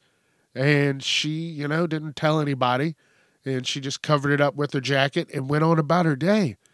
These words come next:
And they said that, and they stabbed her, I mean, because they said she was probably too fat to feel it. That's how cruel kids can be. Adults, I mean, adults, kids, doesn't fucking, doesn't fucking matter.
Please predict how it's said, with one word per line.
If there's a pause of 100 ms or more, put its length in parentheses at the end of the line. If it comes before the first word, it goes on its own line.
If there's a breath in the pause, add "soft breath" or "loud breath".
(380 soft breath)
And
they
said
that,
and
they
stabbed
her,
I
mean,
because (240 soft breath)
they
said (160 soft breath)
she
was
probably
too
fat
to
feel
it. (1400)
That's
how
cruel
kids
can
be. (800)
Adults,
I
mean,
adults,
kids,
doesn't
fucking,
doesn't
fucking
matter.